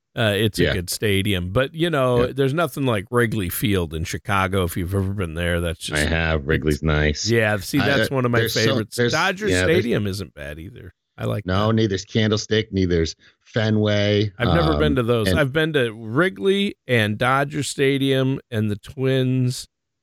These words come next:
Speaker 2: you know, Yankees are on
Speaker 1: and
Speaker 2: their third.
Speaker 1: Saints. Yeah.
Speaker 2: Uh,
Speaker 1: And I've never been to any others.
Speaker 2: Camden
Speaker 1: Those are the
Speaker 2: Yards
Speaker 1: only
Speaker 2: is really
Speaker 1: four.
Speaker 2: nice. Baltimore, that's a great field.
Speaker 1: Oh, Anaheim. I've, I've been there 'cause I lived
Speaker 2: Yeah.
Speaker 1: there for a while. So I've been there numerous times. I saw cons-, I saw U two play at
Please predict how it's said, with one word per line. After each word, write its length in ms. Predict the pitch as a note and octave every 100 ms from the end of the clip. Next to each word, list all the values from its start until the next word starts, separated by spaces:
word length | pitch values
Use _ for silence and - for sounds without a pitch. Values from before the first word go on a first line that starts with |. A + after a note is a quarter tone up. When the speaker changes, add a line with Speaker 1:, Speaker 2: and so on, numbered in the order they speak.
| -
Speaker 2:
you 80 |
know, 60 | D#2+
Yankees 440 | E2 F#2+ F#2 F#2
are 60 | D#2
on 60 | D2+
Speaker 1:
and 100 | D2
Speaker 2:
their 80 |
third. 480 | C#2+ - F2+ D#2 D#2
Speaker 1:
Saints. 720 | E2 C#3+ C3+ B2+ - - - -
Yeah. 300 | C3+ B2+ F#2+
Speaker 2:
Uh, 360 | D#2 D2+ D2 C3+
Speaker 1:
And 120 | C3+
I've 200 | D3 F#3
never 260 | F#3 D3+
been 240 | C3+ C#3+ D3
to 60 |
any 240 | G#2+ B2 A#2
others. 180 | A2+ A2+
Speaker 2:
Camden 240 | G#2+ G2+
Speaker 1:
Those 100 | F#2+
are 120 | F2+ F2+
the 20 |
Speaker 2:
Yards 120 | B2+ B2
Speaker 1:
only 100 | A#2
Speaker 2:
is 80 |
really 200 | E2+ F2+
Speaker 1:
four. 80 | F2
Speaker 2:
nice. 220 | F2 F2
Baltimore, 640 | - F2 E2 - F2 E2+ D#2+
that's 220 | D#2+ -
a 40 |
great 380 | - - D#2 D#2
field. 460 | - E2 D#2+ D2+ D2+ _
Speaker 1:
Oh, 140 | F#3 G3
Anaheim. 680 | G3+ G#3+ E3+ B2 F#2 F#2+
I've, 200 | A2+ A#2 -
I've 180 | B2+ A2+
been 180 | A#2 F#2
there 260 | A2+ F2
'cause 220 | F#2 G#2+ F#2
I 80 |
lived 320 | E2 F2 G2+ E2
Speaker 2:
Yeah. 200 | D#2 D2+
Speaker 1:
there 80 |
for 180 | D2 F#2+
a 100 | E2
while. 300 | D#2 D2+ D2+
So 240 | - F#2+ E2+
I've 260 | F#2 G#2+
been 200 | G#2 E2
there 160 | E2+ E2+
numerous 640 | C#2+ E2+ G#2 F2+ C#2+ C#2+ -
times. 300 | F#2 E2+ A2
I 80 |
saw 200 | A#2 F3
cons-, 440 | B2 G2 F#2+ A#2+ -
I 80 | A2
saw 180 | -
U 300 | C#3 G#2 A#2+
two 280 | A#2 B2 A#2+
play 280 | G2 G2 E2+
at 80 | D#2+